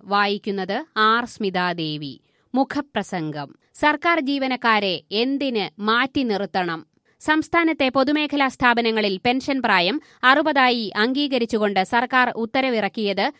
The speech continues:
സ്വാഗതാർഹമാണ്. ഒന്നര ലക്ഷത്തോളം പേർക്ക് ഇതിന്റെ ഗുണം ലഭിക്കും. അതല്ല പ്രധാന കാര്യം. ഏറ്റവും കൂടുതൽ പേർ പണിയെടുക്കുന്ന വൈദ്യുതി ബോർഡ്, കെ എസ് ആർ ടി സി, ജല അതോറിറ്റി എന്നിവയിലേക്കും ഈ തീരുമാനം താമസിയാതെ ചെന്നെത്തുമെന്നത് വലിയ കാര്യമാണ്.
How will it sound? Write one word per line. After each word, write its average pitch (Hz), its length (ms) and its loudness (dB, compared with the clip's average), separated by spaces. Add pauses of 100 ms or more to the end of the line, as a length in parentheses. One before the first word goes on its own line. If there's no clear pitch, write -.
(180)
സ്വാഗതാർഹമാണ്. 247 1000 2 (300)
ഒന്നര 311 340 4
ലക്ഷത്തോളം 277 640 0
പേർക്ക് 202 420 0
ഇതിന്റെ 247 360 -4
ഗുണം 208 340 -2
ലഭിക്കും. 185 480 -4 (100)
അതല്ല 226 460 0
പ്രധാന 202 460 -2
കാര്യം. 170 360 -4 (220)
ഏറ്റവും 320 440 2
കൂടുതൽ 294 400 -2
പേർ 262 220 0
പണിയെടുക്കുന്ന 240 640 -2
വൈദ്യുതി 233 420 -4
ബോർഡ്, 208 320 -2
കെ 226 160 -4
എസ് 220 180 -4
ആർ 202 140 0
ടി 190 160 -8
സി, 180 180 -6 (320)
ജല 254 280 2
അതോറിറ്റി 220 560 -4 (140)
എന്നിവയിലേക്കും 226 760 -6 (260)
ഈ 269 160 -2
തീരുമാനം 262 640 -4
താമസിയാതെ 247 680 -2
ചെന്നെത്തുമെന്നത് 220 840 -4
വലിയ 233 320 -4
കാര്യമാണ്. 185 580 -2